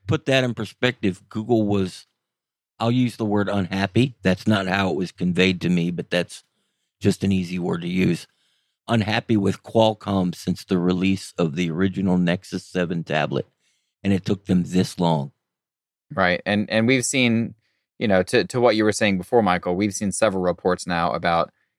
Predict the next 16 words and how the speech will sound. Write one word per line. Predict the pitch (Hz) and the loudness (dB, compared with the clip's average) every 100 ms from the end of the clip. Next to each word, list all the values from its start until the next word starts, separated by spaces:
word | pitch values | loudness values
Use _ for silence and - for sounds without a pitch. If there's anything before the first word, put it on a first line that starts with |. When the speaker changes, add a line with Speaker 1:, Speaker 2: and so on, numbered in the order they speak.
| _ | _
Speaker 2:
even | 147 170 135 | 0 0 0
just | 113 113 | -2 -2
the | - - | -4 0
operating | 117 - 117 82 78 | 0 2 0 0 -4
system | - 80 - 71 82 _ - | -8 -10 -12 -12 -14 _ -2
that | 85 - - | -2 -2 -4
Meta | 95 92 82 | 0 2 0
can't | - 98 90 | -2 -2 -2
seem | - 92 87 | -4 -4 -4
to, | 80 82 80 - _ _ - | -2 -2 -2 -8 _ _ -10
you | 85 | -8
know, | 80 | -6
get | 82 95 | 0 0
a | |
hold | 107 92 | 2 2
on. | 80 76 76 | 2 -4 -6